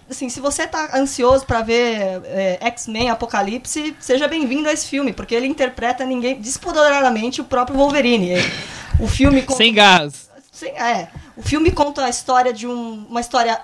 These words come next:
Speaker 1: abre aspas, livremente inspirada num personagem real, que é o tal Ed, a águia, né? Que é interpretado pelo Taron Egerton, do Kingsman, o rapazinho lá, o jovenzinho do Kingsman,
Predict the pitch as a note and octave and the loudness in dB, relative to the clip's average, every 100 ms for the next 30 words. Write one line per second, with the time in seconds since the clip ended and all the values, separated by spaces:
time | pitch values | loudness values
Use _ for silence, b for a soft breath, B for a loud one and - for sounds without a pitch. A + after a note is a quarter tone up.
0 | - A#3 A3+ G#3 G3+ - G3+ G3 A#3 C4 | -2 0 0 -2 -2 -4 -10 -10 -8 -6
1 | E4 C#4 B3 C4+ D4 - B3 C4 - C4 | -4 -2 0 0 0 -4 -4 -4 -4 -4
2 | A#3 A3 B3+ C4 B3 A#3+ A#3 A#3+ A#3 A3+ | 0 4 4 4 -2 -4 -6 -8 -4 -4
3 | G#3 G#3 G#3+ A3 A#3+ G#3+ A#3 - b b | -4 -4 -4 -4 -2 0 -2 -4 b b
4 | b - G#3 - A3 A3 G#3+ B3 A#3 G#3 | b 0 0 2 0 0 0 -2 -2 -4
5 | F3 F3+ F#3 G3 C4 C4 G#3+ A3+ - B | -4 0 4 4 4 2 0 -4 -6 B
6 | B B - A3 A#3 A#3+ A3+ A3+ A3 A3 | B B -4 -4 -2 -2 -2 0 -2 0
7 | A3+ G#3+ A#3+ A3 A#3+ A3 G3+ G3 A3+ B3 | -4 -2 2 2 4 0 -4 -2 2 2
8 | B3+ C#4 C4 G#3 G#3+ G3+ F#3+ F3+ - B3+ | 2 2 2 0 -4 -4 -4 -6 -2 -2
9 | C#4 C4+ G3 F#3 F#3+ F#3 F#3 F#3 G#3+ F#3+ | 0 -2 -4 -4 -6 -2 0 -2 -6 -4
10 | G3 F#3+ F#3 F#3 F#3 G3 F#3 A#3+ C4 C#4 | -2 -2 -2 -2 -2 -2 -6 -4 -4 -2